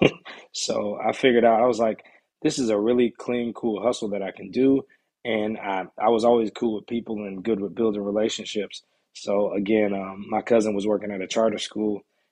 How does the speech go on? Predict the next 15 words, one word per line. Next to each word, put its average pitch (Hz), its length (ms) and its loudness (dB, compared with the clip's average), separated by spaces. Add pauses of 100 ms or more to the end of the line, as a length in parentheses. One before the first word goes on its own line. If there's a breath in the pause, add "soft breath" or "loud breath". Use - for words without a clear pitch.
(100)
and 92 320 -8
I - 160 2
created 117 460 4
this, 104 200 -4
like, 107 160 0
Excel 120 500 2
sheets 110 400 -4
that 101 160 -4
showed, 113 240 -2
like, 101 160 -6
all 120 140 4
the 117 80 0
music 120 380 -2
I 113 180 0
had, 110 280 0